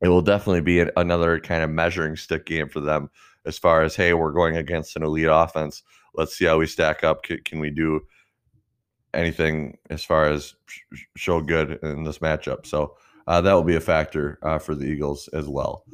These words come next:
So, flipping gears to the Packers as far as their offense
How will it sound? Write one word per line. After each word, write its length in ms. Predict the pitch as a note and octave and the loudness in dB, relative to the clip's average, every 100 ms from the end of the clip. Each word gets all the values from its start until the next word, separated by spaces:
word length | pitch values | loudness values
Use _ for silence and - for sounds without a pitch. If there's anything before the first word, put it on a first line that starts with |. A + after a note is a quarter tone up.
| - _ | -20 _
So, 580 | - - D#3 A#2+ E2 - _ - _ _ _ _ | -10 2 6 8 6 2 _ -20 _ _ _ _
flipping 640 | - C3+ C3+ C#3 B2+ A#2+ - F#2 | -2 2 4 2 0 -2 -4 0
gears 600 | G2+ G#2+ A#2+ C3 C3 - - | 4 6 6 4 -2 -14 -10
to 480 | - A2 G2+ G2 F2 | 0 4 4 2 0
the 520 | F2 F2+ F2 E2+ C2+ - _ - | -4 -2 0 0 -2 -8 _ -4
Packers 680 | G2 G#2 C#3 C#3+ D#3+ - - | -2 0 -2 -2 -4 -12 -10
as 200 | F#2 - | -10 -4
far 240 | G2 F#2 | 2 2
as 120 | F#2 | 2
their 180 | F#2+ G2 | 2 2
offense 520 | - F#2 F#2+ G#2 G2 | 4 4 2 -2 -4